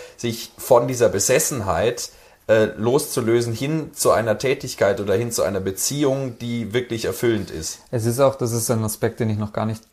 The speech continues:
Speaker 2: gesehen hab. Es ist nämlich dann genau mit dem, was du sagst,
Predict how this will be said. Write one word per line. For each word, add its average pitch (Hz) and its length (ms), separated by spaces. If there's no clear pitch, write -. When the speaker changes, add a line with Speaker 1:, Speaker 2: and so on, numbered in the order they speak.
Speaker 2:
gesehen 110 400
hab. 101 220
Es 107 100
ist 110 160
nämlich 110 240
dann 107 280
genau 107 260
mit 110 220
dem, 113 140
was 107 200
du 107 60
sagst, 107 560